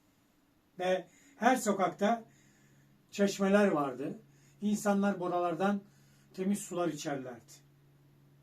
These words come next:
Yetmedi, bu su kaynaklarına el koydular. Bunlara saat taktılar. Havadan gelen suyu paraya çevirdiler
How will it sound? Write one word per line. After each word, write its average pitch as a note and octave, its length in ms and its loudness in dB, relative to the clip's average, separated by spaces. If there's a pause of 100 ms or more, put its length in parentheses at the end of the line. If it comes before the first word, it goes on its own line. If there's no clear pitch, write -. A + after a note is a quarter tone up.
(600)
Yetmedi, A3 680 0 (460)
bu G3+ 340 0
su - 160 -8
kaynaklarına F3+ 760 0 (440)
el G3+ 180 0
koydular. A3 480 2 (880)
Bunlara F#3+ 480 0 (140)
saat A#3 440 0
taktılar. A3+ 500 0 (680)
Havadan G3+ 640 4
gelen E3 420 0 (760)
suyu A#3+ 600 4 (480)
paraya G#3+ 360 2
çevirdiler G#3 640 0